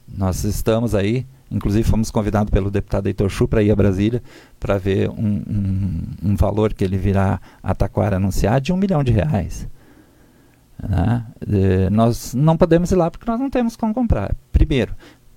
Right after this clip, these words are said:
nós não pegamos diária, nós não estamos recebendo o décimo terceiro salário, e nós não temos, não pegamos, e as câmeras da volta aí, todas têm dois assessores, Parobé tem dois assessores, é,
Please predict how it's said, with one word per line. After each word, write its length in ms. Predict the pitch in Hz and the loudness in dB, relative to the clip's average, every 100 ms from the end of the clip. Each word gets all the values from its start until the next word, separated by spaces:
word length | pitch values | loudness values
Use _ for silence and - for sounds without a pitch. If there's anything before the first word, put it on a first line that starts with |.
| _ - | _ -2
nós 300 | 120 127 127 | 4 4 4
não 220 | 143 185 | 2 2
pegamos 440 | 190 151 117 113 92 | 2 4 4 4 2
diária, 440 | 87 80 117 151 - - | 2 2 2 -2 -4 -2
nós 260 | 117 113 | 0 0
não 180 | 131 180 | 0 0
estamos 420 | 170 - 131 117 | 0 2 2 2
recebendo 440 | 110 107 98 98 98 | 0 0 2 2 2
o 40 | |
décimo 340 | 90 95 92 | 2 0 -2
terceiro 420 | 87 82 - 92 92 | -2 -2 0 0 0
salário, 500 | 82 85 107 143 170 - - - - - - | 0 0 0 0 -4 -10 -20 -20 -20 -8 0
e 120 | 170 | 2
nós 260 | 170 180 165 | 4 0 2
não 260 | 170 202 | 0 0
temos, 640 | 208 - 139 175 160 113 | 0 2 4 2 0 0
não 160 | 123 131 | 0 4
pegamos, 460 | 123 107 117 151 110 | 4 4 4 4 2
e 60 | |
as 200 | 104 - | 0 -2
câmeras 400 | - 107 123 104 | -2 0 2 2
da 140 | 98 95 | 2 2
volta 320 | 107 113 107 | 0 0 0
aí, 100 | 113 | 0
todas 380 | - 165 165 - | 0 0 0 0
têm 260 | 123 117 | 0 0
dois 580 | 107 120 151 170 - - - | 0 0 2 0 -4 -12 -8
assessores, 540 | - 104 113 131 131 | -4 -2 0 0 0
Parobé 440 | - 117 101 123 151 | -2 0 0 0 0
tem 160 | 131 | 0
dois 180 | 110 101 | 0 0
assessores, 560 | 98 117 - 110 131 - - - - - | 0 -2 -2 -2 -2 -6 -12 -20 -20 -8
é, 160 | 95 | -6